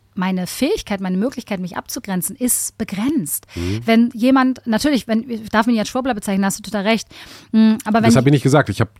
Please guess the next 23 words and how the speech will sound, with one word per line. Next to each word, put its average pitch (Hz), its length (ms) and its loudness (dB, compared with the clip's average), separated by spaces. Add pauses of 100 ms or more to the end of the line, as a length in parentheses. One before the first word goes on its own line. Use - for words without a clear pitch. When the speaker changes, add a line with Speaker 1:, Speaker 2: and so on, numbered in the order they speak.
Speaker 2:
das 98 260 0
gefragt, 117 340 0
warum 101 180 4
du 104 60 6
das 92 160 2
so 104 80 0
machst. - 320 -2
Speaker 1:
Ja, 214 260 2
genau, 208 360 0
mm, 233 240 4
stimmt, 202 240 -2
hast 190 100 -4
du 196 60 -6
recht, 170 180 -8
ja. 202 80 2 (540)
Ähm, 226 280 4 (360)
aber 226 260 0
wie 247 60 0
gesagt, 240 280 -2
dieses 226 260 -2
sich 214 240 -6
abgrenzen 190 800 -4
hat - 340 -2